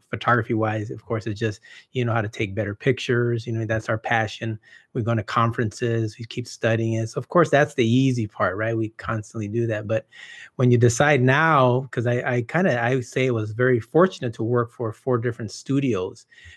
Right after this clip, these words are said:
So, you know, it's kinda the, the original way of getting mentored, if you would. So I kind of feel I had a huge advantage. So when I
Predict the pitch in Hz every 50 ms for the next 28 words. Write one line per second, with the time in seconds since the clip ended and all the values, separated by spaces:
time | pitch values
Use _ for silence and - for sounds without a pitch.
0 | _ _ - - - 135 120 120 117 113 117 127 120 120 120 117 113 113 - -
1 | 139 139 139 123 120 113 113 117 - _ _ - 123 117 113 110 110 113 123 127
2 | 123 127 131 123 117 113 120 117 117 117 107 104 110 117 117 113 117 110 104 107
3 | 110 113 - - - 123 127 127 123 117 - 131 123 127 131 131 131 127 - -
4 | - 123 117 117 117 113 - - 180 247 262 - - 147 135 139 117 107 - -
5 | - 135 139 143 120 120 110 104 120 123 131 143 127 - 117 107 - 120 113 117
6 | 117 117 113